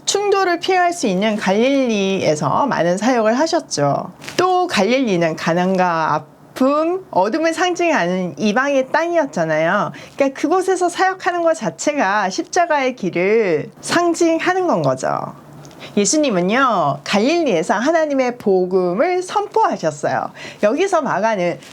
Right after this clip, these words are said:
하나님의 복음이라는 단어를 사용하고 있는데요. 아니, 복음이라고 해도 사실 우리는 알아들을 수 있잖아요. 근데 왜 굳이 하나님의 복음이라고 그런 수식어를 붙였을까요?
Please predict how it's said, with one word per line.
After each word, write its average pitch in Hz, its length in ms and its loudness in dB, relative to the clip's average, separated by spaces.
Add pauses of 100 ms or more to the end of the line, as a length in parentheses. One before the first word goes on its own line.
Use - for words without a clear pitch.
하나님의 381 1120 2
복음이라는 202 760 0
단어를 180 420 0
사용하고 320 500 0
있는데요. 156 600 0 (540)
아니, 277 260 2
복음이라고 277 1500 0
해도 240 480 2
사실 269 220 0
우리는 233 340 0
알아들을 233 540 0
수 147 240 -4
있잖아요. 160 600 -2 (240)
근데 311 140 2
왜 202 520 2
굳이 277 420 0 (180)
하나님의 277 1200 0
복음이라고 190 920 0 (160)
그런 202 200 0
수식어를 226 760 0
붙였을까요? 175 1160 -2